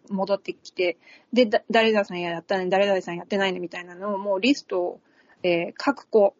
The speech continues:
のリストをもうバッて作って、この人はやった、この人はやってないみたいなのをやっていくんですね。で、えー、目標は百パーセント達成なので、それぞれのお家にトイレがある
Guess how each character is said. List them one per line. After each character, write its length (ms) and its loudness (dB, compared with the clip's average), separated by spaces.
の 140 0
リ 120 2
ス 100 -10
ト 100 -2
を 40 -2
も 140 -2
う 60 -4
バ 160 2
ッ 40 -10
て 340 -12
作 220 -8
っ 20 -8
て、 300 -2
こ 140 -6
の 100 0
人 140 -6
は 40 -2
や 120 -2
っ 20 -18
た、 140 -14
こ 100 -8
の 80 -2
人 140 -10
は 80 -6
や 60 -6
っ 20 -12
て 100 -8
な 80 0
い 60 -2
み 80 -10
た 80 -12
い 40 -14
な 60 -16
の 60 -16
を 20 -16
や 120 -6
っ 20 -14
て 100 -4
い 40 0
く 100 -2
ん 20 -10
で 80 -14
す 140 -16
ね。 160 -10
で、 300 4
え 640 2
ー、 60 -8
目 180 0
標 200 2
は 240 6
百 300 -2
パ 160 4
ー 40 0
セ 160 -2
ン 60 -4
ト 100 -14
達 280 -16
成 180 0
な 120 -4
の 120 -8
で、 260 -2
そ 280 -2
れ 140 6
ぞ 120 -2
れ 100 2
の 240 2
お 100 0
家 260 -2
に 200 4
ト 160 2
イ 60 4
レ 100 -6
が 180 -4
あ 60 2
る 140 -8